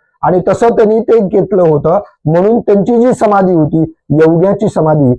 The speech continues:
योगियांची समाधी म्हणून त्या माऊलींच्या संजीवन समाधीचा आज सुद्धा उल्लेख केला जातो.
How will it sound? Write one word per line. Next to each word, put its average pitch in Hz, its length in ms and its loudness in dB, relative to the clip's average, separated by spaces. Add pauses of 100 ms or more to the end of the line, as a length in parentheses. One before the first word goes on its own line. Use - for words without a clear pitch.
(220)
योगियांची 208 680 2
समाधी 180 360 0
म्हणून 160 320 0
त्या - 460 -2 (180)
माऊलींच्या 160 560 0
संजीवन 180 500 0
समाधीचा 151 640 0 (260)
आज 170 200 2
सुद्धा 160 300 0
उल्लेख 156 320 2
केला 131 320 0
जातो. 131 380 -2